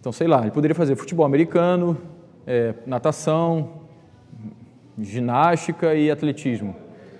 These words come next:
Talvez num país como os Estados Unidos, na Austrália, isso funcione muito bem. Pra gente aqui eu acho meio complicado. Então, qual seria a minha sugestão?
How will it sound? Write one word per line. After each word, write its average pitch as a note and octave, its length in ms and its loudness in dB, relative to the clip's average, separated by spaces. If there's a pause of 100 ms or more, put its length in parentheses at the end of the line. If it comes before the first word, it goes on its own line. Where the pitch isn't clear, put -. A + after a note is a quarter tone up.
(320)
Talvez F3+ 360 6
num E3+ 100 4
país D#3 240 4
como D3+ 140 -2
os C3+ 60 -6
Estados C3+ 200 0
Unidos, C3+ 600 4
na B2+ 100 -4
Austrália, C#3 540 2
isso - 120 -8
funcione D#3 400 -4
muito D3+ 200 -4
bem. C#3+ 280 0 (200)
Pra F3+ 160 0
gente E3+ 260 -2
aqui F3+ 140 0
eu - 20 6
acho E3+ 220 -2
meio E3+ 280 2
complicado. D#3+ 640 0
Então, E3 160 -4
qual G3 160 2
seria F#3 300 2
a F3 40 0
minha E3+ 160 0
sugestão? D3 680 -2